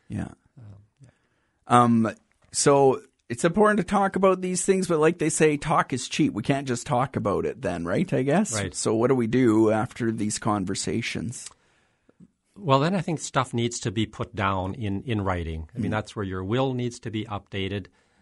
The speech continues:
Speaker 2: Uh, if in the conversations with the children,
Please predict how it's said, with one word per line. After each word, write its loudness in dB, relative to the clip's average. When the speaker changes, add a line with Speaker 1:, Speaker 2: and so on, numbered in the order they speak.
Speaker 2:
Uh, -4
if -6
in -4
the -4
conversations -4
with -6
the -10
children, -2